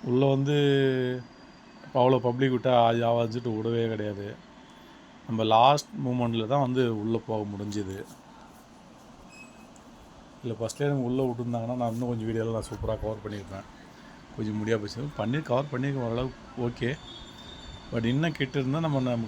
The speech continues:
கிளீனா வீடியோ பண்றது ரொம்ப அருமையா சூப்பரா இருந்திருக்கும். அது காலையிலே சீக்கிரமா போயிட்டு உள்ள போயிடுறோம்னு சொன்னாங்க. நம்ம போனதே லேட்டா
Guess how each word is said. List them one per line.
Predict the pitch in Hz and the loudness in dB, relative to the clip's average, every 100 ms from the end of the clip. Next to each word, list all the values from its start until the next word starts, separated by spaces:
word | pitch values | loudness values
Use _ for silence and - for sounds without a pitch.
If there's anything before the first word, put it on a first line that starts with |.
| 113 | -4
கிளீனா | 131 131 135 127 | 0 2 2 2
வீடியோ | 123 120 | 2 0
பண்றது | 110 131 | -2 -2
ரொம்ப | 123 113 113 | -2 0 0
அருமையா | 104 107 113 - | -2 -2 -4 -6
சூப்பரா | 107 - 104 | -8 -6 -6
இருந்திருக்கும். | 98 95 95 95 131 - - - - - - - - - - - - - - - - - - - - | -6 -8 -8 -8 -8 -10 -14 -14 -14 -16 -16 -18 -16 -16 -14 -14 -14 -14 -16 -16 -16 -16 -14 -14 -4
அது | 123 113 | 0 0
காலையிலே | - 127 135 147 | 4 6 6 4
சீக்கிரமா | 139 143 139 139 135 131 | 2 2 2 2 2 2
போயிட்டு | 131 123 | 2 2
உள்ள | 127 | 2
போயிடுறோம்னு | 120 117 120 107 110 110 | 0 0 0 0 -4 -4
சொன்னாங்க. | 110 104 101 95 - - - - - - - | -2 -2 -2 -4 -8 -12 -16 -14 -12 -12 0
நம்ம | 123 123 | 4 6
போனதே | 120 123 135 | 6 4 4
லேட்டா | 117 120 120 | 2 0 0